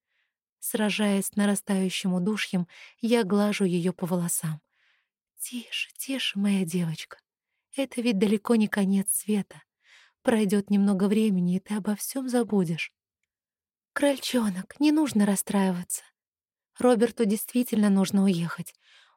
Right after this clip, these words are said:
Он ведь много работает". "Я хотела назвать его папой,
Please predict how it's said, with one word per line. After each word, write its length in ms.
Он 160
ведь 200
много 360
работает". 760
"Я 180
хотела 480
назвать 580
его 220
папой, 440